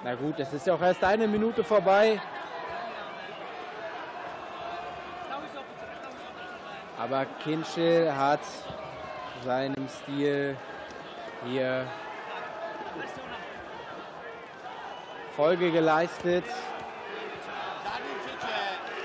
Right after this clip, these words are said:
Ja, ist auch interessant, wie er hier mit den Ellenbogen zur Wade gearbeitet hat, das Äquivalent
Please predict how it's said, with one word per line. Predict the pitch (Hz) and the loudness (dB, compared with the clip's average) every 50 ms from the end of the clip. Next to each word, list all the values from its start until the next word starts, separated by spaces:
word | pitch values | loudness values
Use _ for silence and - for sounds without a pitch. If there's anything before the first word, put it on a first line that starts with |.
| - 190 - - - - - - - - - - - - - | -6 -4 -4 -4 -4 -4 -2 -4 -4 -4 -6 -6 -6 -4 -2
Ja, | 117 | 0
ist | 147 - | 4 6
auch | 208 190 202 | 6 8 8
interessant, | 226 214 220 208 190 - 208 214 233 226 - | 6 6 6 4 6 6 6 6 6 6 6
wie | 247 226 | 8 10
er | 214 | 10
hier | 202 214 214 | 10 10 8
mit | 214 202 | 8 8
den | 214 208 208 202 | 8 8 8 8
Ellenbogen | 170 185 202 226 233 226 196 208 214 214 214 202 214 208 208 202 180 - | 8 8 10 10 8 8 8 10 10 10 10 10 6 4 4 2 2 2
zur | - 202 175 147 | 4 4 6 8
Wade | 160 170 180 202 214 226 202 | 8 8 8 8 8 8 8
gearbeitet | 208 202 170 170 185 196 190 196 202 196 196 202 190 - | 8 8 8 10 10 8 8 8 6 6 6 2 2 4
hat, | 196 190 190 - | 4 4 6 6
das | 185 170 - | 4 4 4
Äquivalent | 196 190 180 - 180 170 170 185 175 170 170 175 180 180 175 | 4 2 2 2 0 4 6 6 6 8 6 6 4 2 0